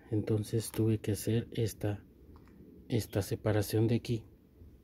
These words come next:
que era la que llevo aquí. Eh,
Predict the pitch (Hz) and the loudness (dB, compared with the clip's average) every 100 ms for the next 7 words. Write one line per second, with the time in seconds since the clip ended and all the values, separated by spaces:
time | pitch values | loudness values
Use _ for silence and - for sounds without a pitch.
0 | - - - - - - - - - 120 | -20 -20 -20 -20 -20 -20 -20 -20 -2 0
1 | 113 117 110 104 101 101 101 - 135 - | 2 0 -2 -2 0 0 -2 -2 -4 -4
2 | - - - - - - - - - - | -14 -20 -20 -20 -20 -20 -20 -20 -20 -20
3 | - - - - - - - 120 123 123 | -20 -20 -20 -20 -20 -20 2 8 10 12
4 | 117 | 10